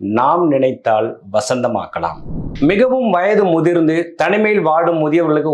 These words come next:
உதவணும் அப்படின்னா, நம்ம எங்கெங்கெல்லாம் போக வேண்டாங்க, நம்ம வீட்டிலிருந்தே ஆரம்பிக்கலாம். நம்ம வீட்டிலேயே நமது பெற்றோரிலிருந்து, நமது பெற்றோருடன் பிறந்தவர்கள்ல இருந்து, நமது அத்தை, மாமா போன்றோர், இப்படிலாம் சொன்னேன் இல்லைங்களா,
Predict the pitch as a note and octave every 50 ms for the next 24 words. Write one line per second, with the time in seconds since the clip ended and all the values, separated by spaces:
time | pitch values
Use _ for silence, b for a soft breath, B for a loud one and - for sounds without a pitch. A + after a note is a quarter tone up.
0 | C#3 C#3 D3 - D3 D3 D3+ D3+ C3+ B2+ B2+ C3 C3+ C#3+ D#3+ D3+ C#3 C#3+ - -
1 | D3 C#3+ C#3+ C#3+ C#3 C#3+ C#3+ D3+ E3 F3+ F3+ F3+ F3+ F#3+ F#3+ E3+ C#3+ D3+ D3+ D3
2 | C3+ B2+ B2 B2 D#3 E3+ D#3 C3+ D3+ E3+ E3+ D#3+ C#3 C3+ D#3+ F#3+ G#3+ F3+ - F#3+
3 | E3+ D#3+ D3 D3+ E3+ E3 C#3 B2+ A#2+ B2 G#2+ G#2+ F#2+ F#2+ F#2+ F#2+ - - _ _
4 | - G#2 A2+ C3 D#3 F#3+ G#3+ A#3 A3+ G3+ F3 F3+ F3+ F3+ F3 D#3 D#3+ D#3+ D3 C3+
5 | B2+ C3 D#3 F#3 F3+ F#3 - - - C3+ B2+ - - E3 F3+ F#3 F3+ D#3+ D3 C3+
6 | B2+ B2 B2 A#2+ A#2+ A#2 C3+ C#3 C#3+ C3 B2+ C3+ C3 B2+ - - D3 D3 C#3+ F3
7 | F#3+ F#3+ F3 D3+ D3 C#3+ F3+ G3 G3 F#3 - D#3 D3 D3 C#3 C#3 C3 C3 B2+ A#2
8 | A#2+ B2 A#2+ A#2 A#2 A#2 A#2 A#2 A#2 B2 C3+ C#3+ C#3+ B B B B - C3 C#3
9 | C#3 C3+ B2+ B2 - - F3+ F3 D#3 C3+ B2+ C3 C3+ C3+ C3+ C3+ C3+ C3+ C3 C#3
10 | C3+ B2+ B2+ C3 B2+ A#2+ B2 B2+ A2+ A#2+ B2+ C#3+ D3 C#3+ C#3 C3+ C3+ C3 A#2+ A#2
11 | A2+ A#2 C3+ D3+